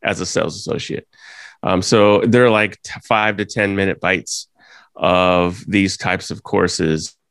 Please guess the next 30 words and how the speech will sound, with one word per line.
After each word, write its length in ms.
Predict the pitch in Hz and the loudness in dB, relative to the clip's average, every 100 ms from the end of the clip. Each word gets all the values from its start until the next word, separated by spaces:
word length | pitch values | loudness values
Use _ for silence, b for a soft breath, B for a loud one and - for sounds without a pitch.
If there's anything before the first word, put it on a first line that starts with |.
| - - - | -20 -14 -2
um, 720 | 95 90 87 85 82 78 - - | 0 2 2 0 0 -4 -10 -6
of 260 | - 95 80 _ _ - | -2 -2 -4 _ _ -2
different 320 | 135 123 85 | -2 -2 -2
types 240 | 107 98 | -4 -4
of 120 | - - | -6 -6
products. 460 | - - - - | -4 -4 -6 -6
So, 240 | - 90 87 | 0 2 2
like, 220 | 90 92 | 0 0
a 180 | 87 90 _ _ _ _ _ _ _ _ | -4 -4 _ _ _ _ _ _ _ _
ten 220 | - 123 107 | -2 0 2
minutes 280 | 98 95 | 2 2
on 220 | 98 95 87 | 0 0 2
B 160 | 95 | 2
L 160 | 92 90 | 2 2
X 300 | 85 - - | 0 -6 -8
and, 200 | 87 85 | -6 -6
and 260 | 82 87 - - | -2 -2 -2 -8
some 160 | - - | -2 2
of 80 | 92 | 4
the 80 | 92 | 4
important 400 | 87 95 - - | 2 -2 -2 -4
aspects. 640 | 90 - - - - - B B B | -6 -6 -6 -6 -8 -16 B B B
So 180 | - 117 | -2 2
that 260 | 135 202 - | 2 0 0
course 320 | 113 95 - | 2 2 0
is 120 | 95 | -6
specifically 600 | - 101 - 107 110 101 | -6 -4 0 0 2 2
designed, 580 | 92 95 98 92 92 87 | 2 0 0 2 0 -2
again, 420 | 92 92 90 87 | -2 0 0 0
for 600 | 87 95 90 90 87 85 | -4 -2 2 2 0 -2